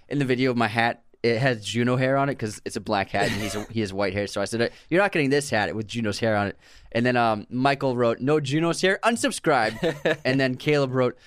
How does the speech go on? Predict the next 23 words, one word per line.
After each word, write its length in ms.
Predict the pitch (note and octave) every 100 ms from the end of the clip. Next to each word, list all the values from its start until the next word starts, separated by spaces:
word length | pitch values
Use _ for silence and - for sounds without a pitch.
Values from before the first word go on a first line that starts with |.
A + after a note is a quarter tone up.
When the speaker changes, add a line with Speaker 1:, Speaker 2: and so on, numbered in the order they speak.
| - -
Speaker 1:
"When 160 | C3+
Fergus, 540 | C3 E3+ F#3+ D#3 D3 -
who 100 | C#3
won 320 | A#2+ C3+ C#3
the 80 | B2+
contest, 480 | B2 A#2 A2+ G#2+
gets 180 | B2 A#2
a 40 | A2+
brand 420 | - C3 C#3 B2+
new 120 | A#2
hat 200 | A2 A2 G2+
and 100 | A2
not 240 | A#2 -
Anthony's, 480 | A2+ G#2+ G2 G2 -
unsubscribed." 920 | C4+ C#4 A#4 A4+ - E3 A2+ A2 B2 C3+ C#3+ C#3+ C3+ - B2 - - - -
<laughs> 60 | -
That 140 | G#2
was 140 | G2+
good. 220 | - - - - - - - - D#3+ D#3+ C#3+ A#2+ A#2 G#2+ G2+ A#2
Speaker 2:
Oh, 120 | G#2+
man, 160 | G2+
that's 160 | F#2+ -
funny. 300 | F#2 F2 F2